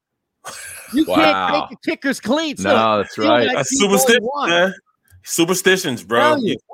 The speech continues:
Speaker 1: Hey, I'm telling you this. I'm fading until I know for a fact
Speaker 3: <laughs>
Speaker 1: that Young Ho got his cleats back.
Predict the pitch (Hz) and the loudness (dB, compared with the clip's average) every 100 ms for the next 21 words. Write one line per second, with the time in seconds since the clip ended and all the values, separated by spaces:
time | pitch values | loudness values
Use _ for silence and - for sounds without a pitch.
0 | - _ - 220 202 120 - 208 - 247 | -20 _ -4 -2 -2 -6 -10 -10 -6 -4
1 | 247 240 202 - 214 233 - 233 240 247 | -2 -2 -2 -4 -6 -6 -10 -4 -4 -4
2 | 220 190 - 240 277 220 226 208 208 226 | -4 -4 -2 0 2 2 2 2 2 4
3 | 226 - 180 - _ - 196 135 - - | 4 2 -2 -2 _ -2 0 0 -4 -20
4 | - - 302 359 - 453 - 175 180 175 | -20 -4 -2 -2 0 0 2 0 0 2
5 | 202 247 240 180 220 202 170 180 175 170 | 2 2 0 0 0 0 -2 -2 -2 -4
6 | - 202 220 170 - 160 139 | -6 -6 -4 -6 -2 -2 -2